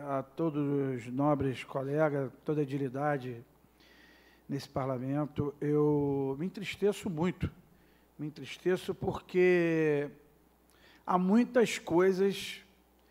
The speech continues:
é, é, positivas, positivas desse governo. Muitas coisas positivas.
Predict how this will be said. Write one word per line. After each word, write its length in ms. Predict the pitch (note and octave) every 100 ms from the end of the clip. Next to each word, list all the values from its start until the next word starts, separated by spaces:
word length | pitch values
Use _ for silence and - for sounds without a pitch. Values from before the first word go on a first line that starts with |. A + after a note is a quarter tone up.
| _ _ _ _ -
é, 240 | D#3+ E3+
é, 460 | E3+ D#3+ D#3 D3 C#3 - -
positivas, 1400 | G3 A3 A3 E3+ A3+ - - G3 F#3+ D3 B2+ A2+ - - - _ _
positivas 960 | E3+ G#3+ F#3 G#3 - - G#3 F3+ F3+ D#3
desse 320 | E3+ D3 E3+
governo. 480 | D3+ C3 C3+ A#2 A#2 _ _
Muitas 560 | D#3+ F#3 A3 A#3+ A3 -
coisas 360 | - F3 E3 -
positivas. 680 | E3 D#3+ D#3 - C3+ C#3+